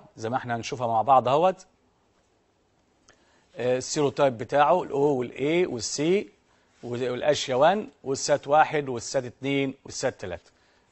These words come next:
ده باللغ-، بال-، بالفيديو هيلخص الكلام اللي احنا قاعدين ايه، ن-، قلته لكم في الأول ده، الإصابة في الفم طبعًا والقدم زي ما انتم شايفين، بيبقى المنظر بتاع الفم،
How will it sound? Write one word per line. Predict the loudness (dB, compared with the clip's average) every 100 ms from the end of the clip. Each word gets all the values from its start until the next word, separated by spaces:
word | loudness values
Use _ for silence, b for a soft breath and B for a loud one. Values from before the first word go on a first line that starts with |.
| _
ده | 4 6 6 6 2
باللغ-، | 0 6 6
بال-، | 6 -2 -2 -4
بالفيديو | -4 -4 0 4
هيلخص | 6 6 4 2 -2
الكلام | -2 0 2
اللي | 0
احنا | -2 -2
قاعدين | -2 0 -2
ايه، | -2 -4 -4 b b -8
ن-، | -6 -6 -6 -6
قلته | -6 -4 -2
لكم | -2 -4
في | -4
الأول | 0 0 0
ده، | -2
الإصابة | -2 4 6 8 6
في | 4
الفم | -6 2 2 2 -4
طبعًا | 0 2 4 0 -4
والقدم | -4 2 2 0
زي | -6 -4
ما | -4
انتم | -4
شايفين، | -4 -6 -6 -14 -18 b _
بيبقى | 2 4
المنظر | 4 2 2 0
بتاع | 2
الفم، | 0 2 -2 -2